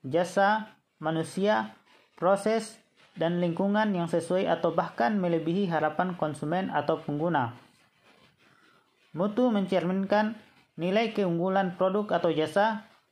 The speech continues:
yang diberikan kepada pelanggan atau customer sesuai dengan kebutuhan dan keinginannya, dan bahkan melampaui harapannya. Mutu merupakan salah satu standar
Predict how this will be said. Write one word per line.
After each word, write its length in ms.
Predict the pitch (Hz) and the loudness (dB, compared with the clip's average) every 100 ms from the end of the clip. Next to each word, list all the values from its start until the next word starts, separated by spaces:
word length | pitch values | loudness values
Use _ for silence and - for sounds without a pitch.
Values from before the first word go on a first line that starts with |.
| _ _ | _ _
yang 240 | 156 202 | -2 0
diberikan 560 | 196 180 165 170 196 190 | 0 2 2 2 2 0
kepada 480 | 165 - 175 185 185 | -2 2 2 2 0
pelanggan 400 | 160 165 180 185 | 0 2 0 -2
atau 320 | 156 160 151 | -2 -2 -2
customer 560 | 143 - 143 151 202 214 - _ _ _ _ | -6 -4 -4 0 0 -2 -18 _ _ _ _
sesuai 400 | 151 151 185 220 | -6 -2 0 0
dengan 240 | 190 175 170 | 0 0 -2
kebutuhan 720 | 156 147 151 196 220 208 - | -2 -2 0 0 0 -2 -4
dan 240 | 165 165 | -4 -4
keinginannya, 880 | - 170 156 147 147 165 214 226 - - _ - - | -2 -2 -2 -2 -2 0 -2 -2 -8 -20 _ -18 -8
dan 160 | 160 156 | -4 0
bahkan 560 | 165 - 220 226 214 | -2 0 0 2 -2
melampaui 480 | 165 160 156 160 196 | -2 0 0 0 -2
harapannya. 720 | 170 156 156 180 175 143 117 - _ _ _ _ _ _ _ _ _ _ _ _ - - _ _ _ _ _ _ - - _ - - - | 0 0 2 0 0 -2 -4 -10 _ _ _ _ _ _ _ _ _ _ _ _ -20 -20 _ _ _ _ _ _ -20 -20 _ -20 -20 -14
Mutu 400 | - 190 208 262 | -4 -2 2 2
merupakan 720 | 214 175 170 202 208 220 226 208 - - _ | 4 4 4 4 4 2 0 -4 -14 -20 _
salah 320 | - 170 175 | 0 4 4
satu 320 | 175 175 175 | 2 0 -2
standar 560 | - 208 214 156 156 | 0 0 2 2 2